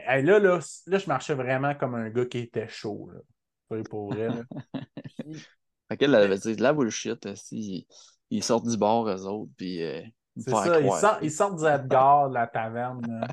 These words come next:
Speaker 2: <laughs>
Speaker 1: Fait que, là, le dernier trois kilomètres, là, on a marché le, le, le, le premier aller,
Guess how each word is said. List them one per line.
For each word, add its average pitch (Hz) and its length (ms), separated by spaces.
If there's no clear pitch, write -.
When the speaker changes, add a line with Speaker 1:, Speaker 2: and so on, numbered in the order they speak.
Speaker 2:
<laughs> - 1300
Speaker 1:
Fait 139 180
que, - 1160
là, 214 280
le 151 140
dernier 220 320
trois 254 340
kilomètres, 233 640
là, 226 200
on 165 120
a 160 100
marché 170 360
le, 180 340
le, 131 200
le, 123 320
le 127 160
premier 143 460
aller, 160 460